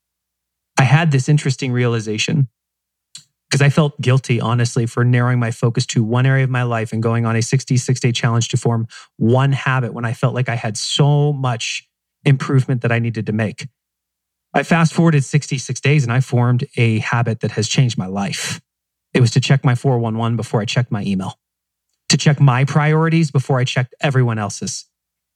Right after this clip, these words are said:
Truly changed my life. Because no longer did I wake up and see all the things, I saw the most important thing. And everything else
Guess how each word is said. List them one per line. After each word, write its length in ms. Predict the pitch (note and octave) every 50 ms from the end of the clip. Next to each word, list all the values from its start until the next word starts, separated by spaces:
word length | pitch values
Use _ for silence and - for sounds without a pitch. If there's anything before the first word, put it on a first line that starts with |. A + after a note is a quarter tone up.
| _ -
Truly 600 | - - - A3 G#3 G3 F3+ D3 A#2+ G2+ - _ _ _ _ _
changed 680 | - - - - E3 D#3 D#3+ D#3+ E3+ D#3+ - - - _ _ _ _ _
my 400 | - C3+ B2+ A#2 A#2 A#2+ A#2+ - _ _ _ _ _ -
life. 440 | G#2+ G2+ G2 - - - - - - _ _ _ _ _ _ _ _ _ _ _ _ _ _
Because 240 | D3 - C#3+ B2+
no 140 | C#3 C#3+ D3
longer 320 | D#3+ E3 E3 E3+ E3 D3 C#3+
did 120 | C3+ B2+
I 120 | C3 C3
wake 260 | B2 C3 C3+ C#3+ C3+ C#3+
up 100 | B2+ -
and 80 | A#2
see 220 | - - C3+ C3+ - -
all 160 | A#2+ A#2+ B2+
the 100 | C3 D3
things, 480 | C#3 - F#3 F#3 G3 G3 F#3 - - - _ _ _ _ _ _ _ -
I 80 | B2
saw 160 | B2+ - C3+
the 80 | B2+ B2
most 220 | A#2+ A#2 A2 -
important 340 | - A2 - A2+ - - A2+
thing. 220 | - - - A#2+ - _ _ _ _ _ _ _ _ _ _ -
And 100 | C3+ C3+
everything 460 | D#3 F#3 A#3+ G#3+ E3 - E3+ D3 C3+
else 420 | A2 A#2+ D#3 G3 F#3 - - -